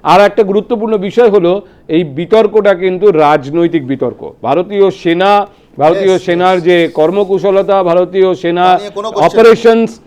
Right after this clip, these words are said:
Speaker 1: সেটা নিয়ে প্রশ্ন না তুলে ভারতের রাজনীতিতে নিজেদের, নিজেদের আখের গোছানোর জন্য যে প্রচেষ্টা, আমরা কিন্তু সেই ছবি দেখছি। এই প্রত্যেকটা মন্তব্য, প্রত্যেক মন্ত্রী, প্রত্যেক রাজনৈতিক নেতা,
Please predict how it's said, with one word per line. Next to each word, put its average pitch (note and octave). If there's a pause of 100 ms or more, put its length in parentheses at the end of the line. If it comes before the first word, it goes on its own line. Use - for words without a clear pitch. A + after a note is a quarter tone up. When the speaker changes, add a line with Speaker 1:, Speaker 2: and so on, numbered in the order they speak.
(880)
Speaker 1:
সেটা C4
নিয়ে C4+
প্রশ্ন B3+
না A3+
তুলে G#3+ (280)
ভারতের G3+
রাজনীতিতে F#3+
নিজেদের, G#3+
নিজেদের G#3+
আখের F#3+
গোছানোর G3
জন্য G3+
যে F#3
প্রচেষ্টা, C#3 (260)
আমরা E3
কিন্তু E3
সেই F3+
ছবি F#3
দেখছি। C#3 (260)
এই D3+
প্রত্যেকটা F#3+
মন্তব্য, F#3+
প্রত্যেক F#3+
মন্ত্রী, F3 (260)
প্রত্যেক E3+
রাজনৈতিক E3
নেতা, D#3